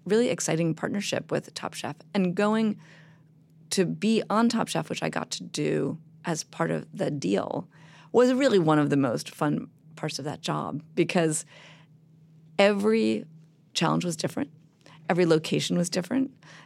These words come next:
Every interaction was different. You would meet incredibly talented chefs, you'd have incredibly good meals, and you'd have just terrible meals, you know, which are more entertaining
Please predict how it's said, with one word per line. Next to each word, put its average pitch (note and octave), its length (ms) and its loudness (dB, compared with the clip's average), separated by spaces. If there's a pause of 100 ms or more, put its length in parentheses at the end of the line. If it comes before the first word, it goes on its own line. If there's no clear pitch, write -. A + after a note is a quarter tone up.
(140)
Every F3 240 4
interaction E3+ 520 0
was F3+ 120 0
different. F3+ 460 -4 (240)
You F3 180 2
would F3 220 0 (340)
meet F3 280 2 (260)
incredibly D#3+ 540 0
talented G#3 380 0
chefs, G#3+ 320 -2
you'd E3 120 -4
have E3 140 -6
incredibly D#3 400 -6
good G#3+ 220 2
meals, G3+ 220 0
and F#3 100 -4
you'd G#3+ 100 0
have A#3 200 -4
just - 280 0
terrible A#3+ 640 0
meals, - 420 -8 (300)
you F#3+ 80 -2
know, E3 300 4 (360)
which F#3 320 -2
are F3 120 0
more E3 240 0
entertaining D3 720 -6